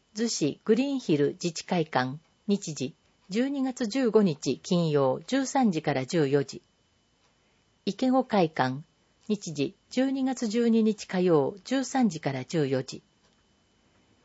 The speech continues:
東逗子第二団地集会所。日時、十二月二十日水曜、十時から十一時。問い合わせ、東部地域包括支援センタ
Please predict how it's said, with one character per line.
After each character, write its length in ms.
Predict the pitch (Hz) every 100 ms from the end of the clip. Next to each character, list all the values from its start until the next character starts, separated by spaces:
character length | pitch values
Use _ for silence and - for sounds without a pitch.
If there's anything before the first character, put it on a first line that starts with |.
| _ _
東 400 | 240 233 285 262
逗 160 | 220 240
子 220 | 170 151
第 180 | 220 262
二 140 | 262
団 240 | 247 214
地 240 | - 139 127
集 240 | - 170
会 260 | - 147 131
所。 240 | 143 123 - _ _ _ _ _ -
日 280 | 202 180
時、 200 | 147 127 - _
十 200 | - 277
二 100 | 277
月 240 | 269 262 240
二 140 | 214
十 120 | -
日 120 | -
水 280 | 202 208 196
曜、 280 | 180 151 131
十 260 | 180 285 240
時 140 | 170
か 100 | 143
ら 140 | 123
十 180 | - 143
一 220 | 131 139
時。 180 | 113 - _ _ _ _ _ _ _ _
問 180 | - 208
い 60 | 180
合 80 |
わ 140 | 165 165
せ、 300 | - 147 - _ _ _ _
東 240 | 277 254
部 240 | 156 143 -
地 200 | - 277
域 180 | - 170
包 140 | 226
括 200 | 220 240
支 240 | - - 208
援 140 | 190
セ 180 | - 180
ン 80 | 151
タ 380 | - 123 127